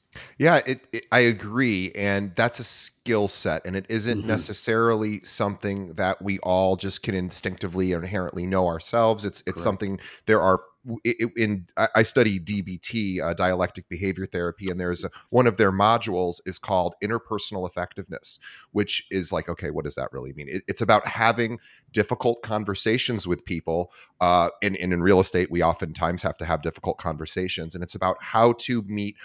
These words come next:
Speaker 1: both people's needs uh, uh, but first you have to understand their needs. And I was thinking
Speaker 2: Yeah.
Speaker 1: a-, an example that I'm curious to get your thoughts on would,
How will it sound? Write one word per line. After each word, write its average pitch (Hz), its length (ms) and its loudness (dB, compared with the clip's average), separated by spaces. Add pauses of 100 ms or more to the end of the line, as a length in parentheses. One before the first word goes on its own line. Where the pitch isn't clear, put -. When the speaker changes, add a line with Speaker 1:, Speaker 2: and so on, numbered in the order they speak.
(160)
Speaker 1:
both 104 340 2
people's 92 540 -4
needs 90 560 -4 (320)
uh, 87 100 2 (140)
uh, 110 80 0 (100)
but - 160 4 (180)
first 107 220 4
you 101 60 4
have 85 100 6
to - 80 0
understand 98 420 2
their 113 100 2
needs. 101 140 0
And 110 80 2
I 107 40 4
was 101 160 0
thinking 160 360 2 (380)
Speaker 2:
Yeah. 110 80 4
Speaker 1:
a-, 113 100 0
an 110 60 2
example 101 800 2
that 92 300 2
I'm 90 120 0
curious 101 420 2
to - 100 -10
get 90 160 -6
your 98 100 0
thoughts 95 340 0
on 92 180 -2
would, 95 140 -4